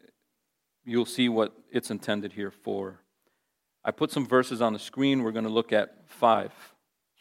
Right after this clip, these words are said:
The first one's Psalm chapter two. Now, Psalm chapter two it's talking about the people of the world that are wicked. They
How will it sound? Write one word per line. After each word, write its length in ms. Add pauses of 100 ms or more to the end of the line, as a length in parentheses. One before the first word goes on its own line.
(1400)
The 80
first 240
one's 180
Psalm 280
chapter 340
two. 340 (1080)
Now, 60
Psalm 280
chapter 320
two 440 (1160)
it's 120
talking 360
about 340
the 80
people 380
of 60
the 80
world 400
that 100
are 80
wicked. 500 (240)
They 280